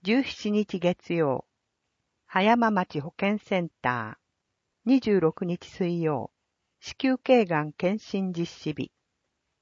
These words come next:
申し込み期間、五月一日から七日。なお、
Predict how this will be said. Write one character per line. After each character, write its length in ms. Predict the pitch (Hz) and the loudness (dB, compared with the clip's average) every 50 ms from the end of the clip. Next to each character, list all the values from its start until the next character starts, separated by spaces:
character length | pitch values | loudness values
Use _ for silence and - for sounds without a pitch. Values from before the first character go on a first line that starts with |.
| _ - | _ -2
申 160 | 190 220 254 | 0 0 0
し 140 | - - - | -2 -4 -4
込 120 | - 202 | -4 -2
み 100 | 202 196 | -2 -2
期 160 | 190 - - _ | -4 -8 -10 _
間、 340 | - 143 131 135 131 - _ _ _ _ _ _ _ _ _ _ _ _ - | 0 2 2 0 -2 -6 _ _ _ _ _ _ _ _ _ _ _ _ 0
五 160 | 196 240 254 | 4 4 4
月 240 | 254 220 - - - | 4 2 -2 -4 -8
一 260 | - - 190 202 - | -6 -2 -2 -2 0
日 220 | - 196 196 - - | -2 -2 -2 -4 -6
か 140 | - 160 143 | -4 -4 -2
ら 100 | 131 135 | -2 -2
七 320 | 143 139 147 156 165 160 - _ | -2 -2 -4 -4 -4 -8 -10 _
日。 220 | - - 123 - _ _ _ _ _ _ _ _ _ _ _ _ _ _ _ | -14 -12 -12 -12 _ _ _ _ _ _ _ _ _ _ _ _ _ _ _
な 220 | 190 202 196 170 160 | -2 0 2 2 0
お、 100 | 160 | -2